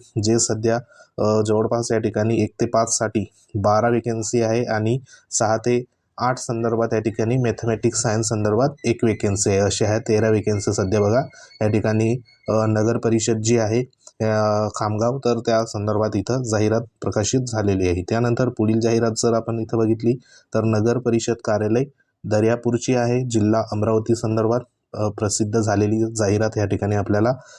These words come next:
अ, पाहायला मिळत आहे. तर ही जाहिरात जी आहे, तर ही जाहिरात सध्या, अ, प्रायमरी संदर्भात असणार आहे. ह्याच्यामध्ये जी काही पदं आहे, तर ती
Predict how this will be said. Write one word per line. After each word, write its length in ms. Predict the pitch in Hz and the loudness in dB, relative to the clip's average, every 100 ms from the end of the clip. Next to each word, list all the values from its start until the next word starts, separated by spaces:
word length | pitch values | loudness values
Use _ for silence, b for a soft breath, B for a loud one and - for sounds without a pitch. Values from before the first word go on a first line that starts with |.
| B | B
अ, 100 | 101 | -4
पाहायला 360 | 98 98 104 110 | -2 0 0 0
मिळत 240 | 131 107 98 | 2 0 0
आहे. 160 | 92 87 - B B | -2 -6 -8 B B
तर 120 | 113 107 | 0 2
ही 140 | 110 | 2
जाहिरात 380 | 113 110 113 113 110 | 2 2 2 0 0
जी 100 | 120 | 0
आहे, 240 | 110 113 | 2 0
तर 180 | 113 107 | 0 0
ही 120 | 107 | 2
जाहिरात 360 | 104 101 107 107 | 2 2 2 2
सध्या, 420 | - 101 110 113 B B B | 0 0 0 0 B B B
अ, 160 | 110 107 | 0 0
प्रायमरी 460 | 104 101 104 117 120 | 0 -2 0 0 0
संदर्भात 520 | 117 110 110 113 110 | -2 -2 -2 -2 -2
असणार 300 | 104 117 113 | -2 -2 -2
आहे. 220 | 110 120 | -2 -4
ह्याच्यामध्ये 500 | 120 98 110 110 107 | -4 -4 -2 0 0
जी 120 | 107 | 0
काही 180 | 107 113 | 0 0
पदं 260 | 110 101 117 | 0 2 2
आहे, 220 | 110 117 | 0 -2
तर 200 | 117 107 | -2 0
ती 240 | 120 120 | 0 -2